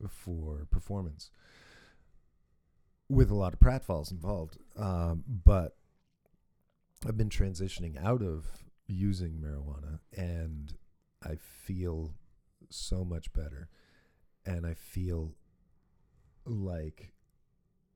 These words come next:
all of the things that I was worried about losing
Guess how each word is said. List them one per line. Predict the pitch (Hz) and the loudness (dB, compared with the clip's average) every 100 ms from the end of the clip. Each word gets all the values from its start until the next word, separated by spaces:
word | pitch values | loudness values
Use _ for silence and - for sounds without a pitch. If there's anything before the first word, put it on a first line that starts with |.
| _ | _
all | 104 98 95 | -4 -2 -2
of | 87 87 | -4 -6
the | 87 | -6
things | - 95 90 87 82 80 - - _ _ _ | -4 -4 -2 -4 -8 -10 -12 -16 _ _ _
that | 104 95 82 | -2 -2 0
I | |
was | 80 80 | -2 0
worried | 90 104 92 | 4 4 4
about | 82 76 | 0 0
losing | 95 104 117 101 87 78 78 | 0 2 2 0 -2 -4 -8